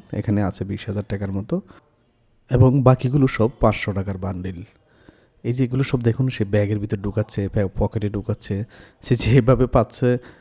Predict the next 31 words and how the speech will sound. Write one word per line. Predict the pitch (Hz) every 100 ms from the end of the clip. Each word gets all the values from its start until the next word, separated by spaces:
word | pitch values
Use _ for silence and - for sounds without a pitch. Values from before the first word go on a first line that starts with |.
| _ -
যেভাবে | 117 127 127 127
পারতেছে | 127 123 120 117
সেভাবেই | 113 113 117 113
ঢুকাচ্ছে। | 104 101 98 - 101 - _ - _ _ _
খুবই, | - 127 123 117
মানে, | 110 107 104 101 -
কি | 117
বলবো | 110 101 98
আর। | 85 - - _ _ _ _ _ _ _ -
আপনাদের | 104 - 104 107
সহযোগিতা | 117 104 98 104 98
ছাড়া | 101 107 101
এখন | 98 107
আর | 95
কিছু | 101 92 -
করার | - - -
নেই। | - - -
ভিডিওটি | 104 101 117
শেয়ার | - 107 117
করে | 156
আমাদেরকে | 147 104 101 -
সহযোগিতা | - 98 90 87 - -
করুন, | 92 - -
প্লিজ। | - - - - _ _ _ _ _ _ _ _ _ -
আমার | 123 131 120
ড্রয়ারের | 123 139 143 139 117
ভাঙা | 120 131
পাটটি | 127 127 - 120
কীভাবে | 113 110 110
ঝুলতেছে | 110 104 110 117
দেখুন। | 101 - 92